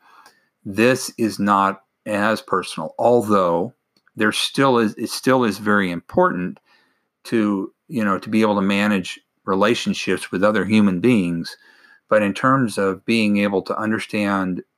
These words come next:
what's successful and what's not successful and building and growing your business, it's based on data.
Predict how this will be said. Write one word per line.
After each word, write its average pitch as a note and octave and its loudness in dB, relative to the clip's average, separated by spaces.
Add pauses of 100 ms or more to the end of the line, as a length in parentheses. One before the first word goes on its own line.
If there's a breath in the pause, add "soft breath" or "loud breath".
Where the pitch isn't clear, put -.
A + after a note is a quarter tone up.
(520)
what's G#2+ 0
successful G#2+ -2
and G2 -2
what's F#2+ -4
not G#2+ 2
successful F2+ -6 (360 soft breath)
and G2+ -6 (140)
building A2 2
and G2 0
growing G2+ 2
your F2+ -2
business, F2+ -6 (440)
it's G2+ -10 (160)
based A2+ 0 (100)
on G#2+ 2
data. F2+ -4